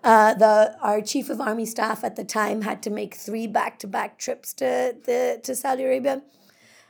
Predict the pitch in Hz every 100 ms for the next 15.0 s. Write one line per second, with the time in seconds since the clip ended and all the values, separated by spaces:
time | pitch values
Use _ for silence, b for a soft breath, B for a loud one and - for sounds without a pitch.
0 | _ 330 240 247 247 254 262 262 262 269
1 | 262 262 240 330 - 254 - 285 269 277
2 | 370 381 _ 226 220 220 285 277 - 262
3 | 262 262 277 302 - B B B B -
4 | 233 226 233 233 254 262 269 277 240 226
5 | 214 - _ _ _ _ _ _ - 233
6 | 226 220 220 214 202 220 220 240 233 277
7 | 233 233 - 247 247 220 190 196 - 277
8 | 240 240 - 226 196 196 214 185 233 311
9 | 311 370 - b b b b 240 226 -
10 | - 233 226 226 277 247 220 208 208 208
11 | 208 254 285 453 _ _ _ _ _ _
12 | _ _ - 233 214 - 233 240 247 247
13 | 247 247 220 - 220 220 240 240 247 214
14 | 196 196 202 - 196 - 226 202 220 -